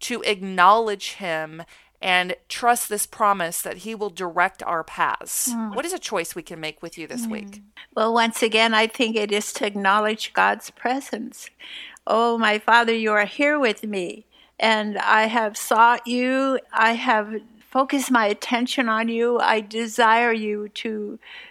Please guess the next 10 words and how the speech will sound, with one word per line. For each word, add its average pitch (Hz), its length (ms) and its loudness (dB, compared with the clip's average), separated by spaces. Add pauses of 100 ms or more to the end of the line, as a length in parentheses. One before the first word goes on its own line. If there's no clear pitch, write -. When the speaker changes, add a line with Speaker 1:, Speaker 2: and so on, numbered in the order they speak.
(160)
Speaker 2:
be 247 180 2
God 220 400 6
in 214 200 0
my 214 160 -2
life 214 340 0
and 214 160 -4 (100)
all 240 240 2
of 220 160 -4
your 214 160 -2
bigness." 214 720 -4